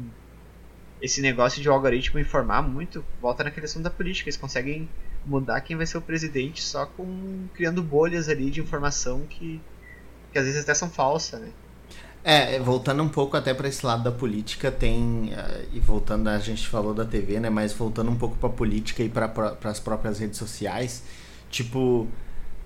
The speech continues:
Speaker 2: esse lance das fake news, eu acho que é uma coisa muito preocupante, né? Eles até trazem um dado no, no documentário, que eu já tinha visto em outros lugares,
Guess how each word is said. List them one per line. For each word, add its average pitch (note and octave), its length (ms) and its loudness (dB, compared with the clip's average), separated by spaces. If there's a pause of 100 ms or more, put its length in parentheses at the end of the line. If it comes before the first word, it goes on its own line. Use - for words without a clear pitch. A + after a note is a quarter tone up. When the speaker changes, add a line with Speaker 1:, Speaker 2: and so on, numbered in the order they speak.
(200)
Speaker 2:
esse C#3+ 420 0
lance C3+ 400 2
das C#3 300 0
fake C3+ 340 -4
news, C3+ 480 4
eu C3 80 2
acho A#2 240 0
que C3+ 60 -2
é - 20 0
uma B2 80 0
coisa A#2+ 260 2
muito A#2 260 2
preocupante, B2 680 -2
né? G#2 180 0
Eles A2 220 0
até C3+ 220 0
trazem D#3 360 2
um C#3+ 120 0
dado B2 300 2
no, A2+ 200 0
no G#2+ 220 -2
documentário, A2+ 840 2
que - 80 0
eu A#2 60 4
já A2+ 100 -4
tinha D#3+ 220 2
visto D3 240 -2
em A#2 80 -2
outros A2+ 280 -2
lugares, G#2+ 600 2